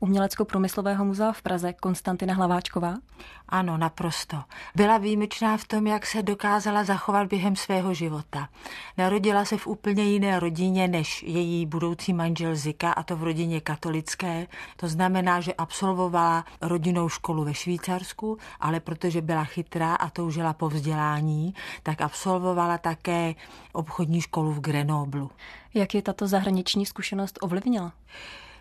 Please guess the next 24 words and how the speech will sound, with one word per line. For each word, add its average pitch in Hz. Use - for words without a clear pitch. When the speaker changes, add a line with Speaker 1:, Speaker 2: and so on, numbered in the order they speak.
Speaker 2:
No 226
tak, 240
nejenom, 220
že 202
mluvila 175
třemi 175
světovými 175
jazyky, 165
ale 185
měla 185
přehled 202
o 196
tom, 202
co 196
se 208
děje 202
ve 196
světě. 180
Byla 175
otevřená, 185
cestovala, 180
znala 175
dobře 175
Evropu. 165